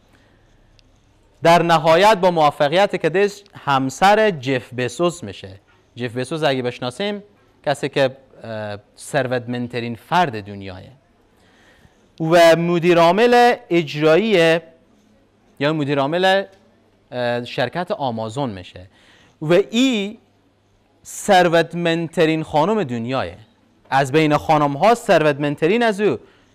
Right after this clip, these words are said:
مکنزی اسکاته و جز افتخاراته. نه شما نگاه کنیم سختی دوران تحصیل، مشکلات اقتصادی و بعداً فعلاً چیه؟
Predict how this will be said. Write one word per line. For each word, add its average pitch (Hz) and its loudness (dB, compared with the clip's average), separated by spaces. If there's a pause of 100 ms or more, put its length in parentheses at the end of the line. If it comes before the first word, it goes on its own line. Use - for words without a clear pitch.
(160)
مکنزی 123 -4
اسکاته - -10 (1400)
و 143 4 (2000)
جز 196 2
افتخاراته. 127 0
نه 113 -6
شما 151 -2
نگاه 180 0
کنیم 202 -4 (320)
سختی 165 -2
دوران 147 2
تحصیل، 147 -2
مشکلات 131 -6
اقتصادی 131 -8 (300)
و 131 -4
بعداً 127 2
فعلاً 160 -4
چیه؟ 214 -4